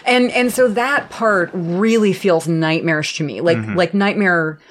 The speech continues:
Speaker 1: like you were saying, nightmare logic. It feels like nightmare dialogue. Like, it's the, exactly the
Speaker 2: Mm-hmm.
Speaker 1: kind of thing that would happen in a bad dream. It's so effective.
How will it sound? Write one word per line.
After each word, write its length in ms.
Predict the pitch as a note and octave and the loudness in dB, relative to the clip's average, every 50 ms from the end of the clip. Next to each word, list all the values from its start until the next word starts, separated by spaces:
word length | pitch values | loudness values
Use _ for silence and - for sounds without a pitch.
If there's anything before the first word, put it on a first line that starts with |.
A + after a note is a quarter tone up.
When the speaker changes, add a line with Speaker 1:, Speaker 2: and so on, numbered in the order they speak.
| - - - | -20 -14 -6
Speaker 1:
like 160 | - G3 - | -4 -4 -2
you 80 | A3 A3 | 0 0
were 80 | G#3+ G#3 | 0 0
saying, 220 | - G#3+ F#3+ F3+ | 0 -2 0 0
nightmare 280 | F3+ F#3 E3+ F3+ E3 D#3 | 0 0 0 0 0 0
logic. 460 | D3+ E3 E3+ F3+ F3 E3+ F3+ E3+ - | 0 0 0 0 0 0 -2 -2 -2
It 100 | F3+ E3+ | -4 -4
feels 220 | - G3 F#3+ E3+ | -2 -2 -2 0
like 140 | F3+ E3+ D#3+ | -2 -2 -2
nightmare 280 | E3+ E3 - E3 D#3 D3 | -2 -2 -2 -2 -4 -4
dialogue. 680 | C3 - D3 D3 D#3 E3 E3 F3 F3 E3+ E3+ E3+ E3 | -2 -2 -2 0 0 0 0 2 2 2 2 2 0
Like, 180 | E3 D#3+ D3+ - | 0 -2 0 -2
it's 160 | F#3+ F3+ - | -4 -6 -6
the, 80 | E3+ E3+ | -8 -6
exactly 640 | D3+ F3+ F3 D#3+ E3 F#3 F3+ G3 G#3 G3+ B3 A#3+ | -6 -6 -6 -4 -2 0 0 0 0 0 -2 -2
the 80 | G#3 A3 | -2 -2
Speaker 2:
Mm-hmm. 100 | G3+ G3+ | -4 -4
Speaker 1:
kind 240 | - G3 F3+ G3 F#3+ F#3+ | -2 -2 0 0 -2 -2
of 80 | F#3 | -2
thing 160 | - G3 F#3 | -2 -4 -2
that 80 | F3+ D#3 | -2 -2
would 100 | D#3 D3+ | -2 -4
happen 640 | D3+ - - F3 E3+ E3 - D#3 A#2+ F2+ D2 - E3+ - - - - - - - - - - | -4 -4 -2 -2 -2 -2 -4 -8 -8 -10 -12 -16 -16 -18 -20 -20 -20 -20 -20 -20 -18 -8 -4
in 120 | F#3+ F3 | -2 0
a 20 | E3+ | 0
bad 320 | C#3+ D#3 D3 D3 C#3+ C#3+ | 0 0 -2 -2 -4 -6
dream. 460 | - - C#3+ C#3+ C#3 C#3 G2 C#2 E2 - | -8 -8 -10 -10 -10 -10 -12 -12 -8 -8
It's 160 | F3 F3+ - | -8 -6 -6
so 300 | - - - F#3+ F#3+ E3+ | -8 -6 -2 0 0 0
effective. 420 | D3 - - D3 - - E3 G3 | -2 -4 -10 -12 -10 -8 -4 -2